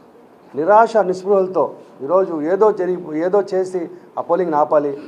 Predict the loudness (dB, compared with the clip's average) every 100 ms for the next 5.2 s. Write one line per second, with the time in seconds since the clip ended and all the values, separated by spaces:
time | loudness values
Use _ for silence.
0 | -16 -8 -4 0 2 2 2 0 4 4
1 | 4 -2 -2 2 2 2 -10 -10 -6 -4
2 | -4 -4 -4 -4 -2 -4 -6 -10 -8 -8
3 | -6 -2 -2 0 -4 -6 -6 -6 -8 -18
4 | 0 2 2 0 -4 -4 -6 -8 -10 -8
5 | -8 -10